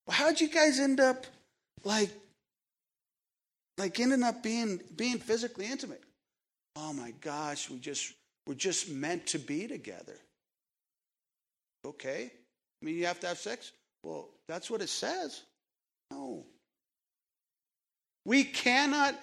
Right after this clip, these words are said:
negate the fact that, that God created us to have intimate relationships with one another. Relationships.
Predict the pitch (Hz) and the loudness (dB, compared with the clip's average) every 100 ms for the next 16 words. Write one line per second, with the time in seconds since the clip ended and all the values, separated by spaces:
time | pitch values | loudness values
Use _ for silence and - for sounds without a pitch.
0 | - - 202 190 156 208 226 208 185 175 | -10 -2 0 2 6 6 6 0 -4 2
1 | 165 165 - - - 143 175 180 180 175 | 2 2 -2 -18 -6 6 8 8 6 6
2 | 160 185 202 202 - 185 170 170 175 160 | 8 10 10 10 4 6 10 10 8 8
3 | 135 135 - 135 147 147 143 170 180 165 | 6 6 2 2 4 4 4 2 0 0
4 | 151 143 143 135 127 135 123 123 117 123 | 0 2 4 2 0 -2 -4 -6 -4 -2
5 | 113 107 104 110 - _ _ _ _ _ | -2 -4 -8 -10 -14 _ _ _ _ _
6 | _ _ _ - 135 143 160 165 - 139 | _ _ _ -2 2 8 10 10 8 4
7 | 123 - 120 - - | 0 -4 -6 -10 -18